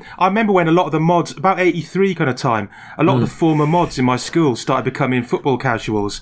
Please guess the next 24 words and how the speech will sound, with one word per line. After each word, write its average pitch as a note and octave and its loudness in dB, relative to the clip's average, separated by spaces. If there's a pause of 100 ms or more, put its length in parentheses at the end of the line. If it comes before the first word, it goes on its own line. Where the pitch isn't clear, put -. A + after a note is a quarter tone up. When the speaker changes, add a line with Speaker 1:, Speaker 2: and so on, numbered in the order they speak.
(120)
Speaker 2:
Yeah. G#2 2
Speaker 1:
And C3+ -2
they, F3 0
they G3 0
were F#3+ 0
the D3+ 0
kind C#3+ -2
of, B2 -6 (240)
the C3 -4
people C3+ -2
who C3+ 0
switched - -4 (320)
first. F3+ 0
They E3 4
were D#3 4
the B2+ 0
first G3 2
people A2 -2 (220)
to C3 -2
switch - 2
Speaker 2:
Yeah. - -10
Speaker 1:
from C3 -2
shoes C3+ 0
to B2 0